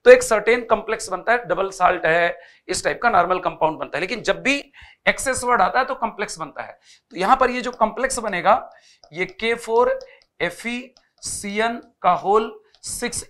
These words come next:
ये कंपाउंड बनेगा पेल येलो सॉल्यूशन, ये कॉम्प्लेक्सेशन रिएक्शन हो रहा है। यहां पर आप देखोगे पेल सॉल्यूशन, है ना, बी, सेम ये कंपाउंड को ऐड किया in step three, इसी कंपाउंड में। तो देखो बच्चों, यहां पर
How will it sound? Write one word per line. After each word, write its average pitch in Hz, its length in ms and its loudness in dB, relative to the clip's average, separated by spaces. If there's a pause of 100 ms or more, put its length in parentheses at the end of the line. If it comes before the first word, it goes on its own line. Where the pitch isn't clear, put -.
ये 170 280 0
कंपाउंड 202 500 2
बनेगा 180 380 4
पेल 214 440 0
येलो 170 220 -6
सॉल्यूशन, 120 420 -10 (320)
ये 208 120 6
कॉम्प्लेक्सेशन 226 640 -4
रिएक्शन 185 320 -8
हो 131 80 -4
रहा 107 100 -6
है। - 80 -16 (300)
यहां 208 140 6
पर 262 120 8
आप 262 120 8
देखोगे 233 420 2 (540)
पेल 277 240 6
सॉल्यूशन, 220 540 -4 (400)
है 190 100 4
ना, 214 120 6
बी, 143 600 -4
सेम 262 300 4
ये 247 160 2
कंपाउंड 226 460 2
को 254 140 2
ऐड 185 340 0
किया 143 300 -8
in 208 180 -8
step - 360 -8
three, 160 140 -10 (380)
इसी 247 260 0
कंपाउंड 196 460 2
में। - 160 -14 (340)
तो 196 60 2
देखो 233 200 4
बच्चों, 269 360 6 (540)
यहां 214 280 8
पर - 220 6